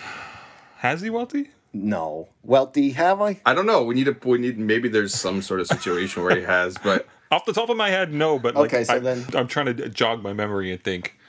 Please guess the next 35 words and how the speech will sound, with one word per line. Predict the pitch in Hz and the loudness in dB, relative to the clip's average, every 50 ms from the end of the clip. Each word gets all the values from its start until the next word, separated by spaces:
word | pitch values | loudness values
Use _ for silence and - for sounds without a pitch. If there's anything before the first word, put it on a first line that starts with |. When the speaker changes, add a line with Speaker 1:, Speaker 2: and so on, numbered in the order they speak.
| _ - _ - | _ -20 _ -6
Speaker 2:
No, | 147 151 127 | -4 -2 -2
I | 98 90 98 120 | -2 -2 -4 -4
never | 156 170 170 156 143 | -2 -2 -2 -4 -4
steered | - - - 113 107 101 | -6 -6 -6 -6 -4 -4
you | 98 98 | -4 -4
guys | 104 92 92 - | -4 -4 -4 -2
wrong. | 101 101 98 101 92 - _ _ | -2 -2 -2 -2 -4 -8 _ _
Speaker 3:
So | - - - 131 120 117 113 107 104 - | -8 0 2 2 4 4 2 0 -2 -2
I | - 117 | -2 0
was | 120 123 113 107 | 0 0 0 -2
with, | 107 110 117 117 113 - - | -2 0 0 0 0 0 0
uh, | 107 101 98 95 95 90 87 82 80 65 - - _ _ _ _ | 0 2 2 2 0 0 -2 -2 -4 -4 -6 -10 _ _ _ _
you | 107 101 | -4 -4
know, | 98 90 92 87 | -2 -2 -2 -2
a | 78 - | -4 -4
handful | - 107 101 95 98 - 98 | -2 -2 -2 -2 -2 -4 -4
of | 95 90 | -4 -2
guys | - 92 90 92 92 90 87 87 | -2 -2 0 0 0 -2 -4 -4
watching | 90 90 90 90 90 - 92 90 90 | -2 -2 -2 -2 -2 -6 -8 -6 -4
it, | 90 90 90 87 - | -4 -4 -4 -4 -6
and | 90 92 90 87 87 87 - | -6 -6 -4 -4 -6 -6 -4
a | 87 92 90 | -2 -2 -2
friend | 87 - - 92 95 95 92 95 | -4 -4 -6 -6 -4 -2 -2 -2
of, | 92 92 90 90 87 85 85 - _ _ _ _ _ _ _ _ _ _ | -2 -2 -2 -2 -4 -6 -10 -16 _ _ _ _ _ _ _ _ _ _
a | - 90 87 | -10 -10 -10
friend | - - 92 92 95 | -8 -6 -4 -4 -4
of | 90 | -2
ours | 92 87 85 87 85 - | -2 -2 -2 -4 -4 -6
that | 90 87 85 - | -6 -6 -6 -4
was | 85 87 85 - - | -6 -8 -8 -8 -4
over, | 98 104 104 104 98 95 92 92 - - _ - - - _ _ _ | -2 0 0 0 0 0 0 0 -2 -6 _ -20 -20 -20 _ _ _
he | _ _ - 110 113 | _ _ -2 -2 -2
thought | 110 - 123 110 107 107 - - | 0 2 2 2 2 2 2 0
after | 95 95 95 - - 107 101 104 | 0 0 0 0 0 0 2 2
I | 110 107 | 2 0